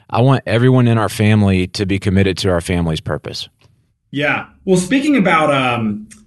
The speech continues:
Speaker 2: those contract relationships, you know, the, the one thing we've done very successfully is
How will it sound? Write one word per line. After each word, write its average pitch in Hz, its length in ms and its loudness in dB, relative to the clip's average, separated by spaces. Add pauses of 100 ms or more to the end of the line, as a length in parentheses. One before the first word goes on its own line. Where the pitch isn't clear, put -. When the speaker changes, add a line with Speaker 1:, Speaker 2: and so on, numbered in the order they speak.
(200)
Speaker 2:
those 165 160 -2
contract 170 420 -2
relationships, 139 720 -4
you 160 80 -2
know, 151 160 2
the, 143 240 -2
the 147 200 2
one 233 240 2
thing 214 140 4
we've 165 180 4
done 135 240 0
very 156 260 2
successfully 117 680 -4
is 110 300 -8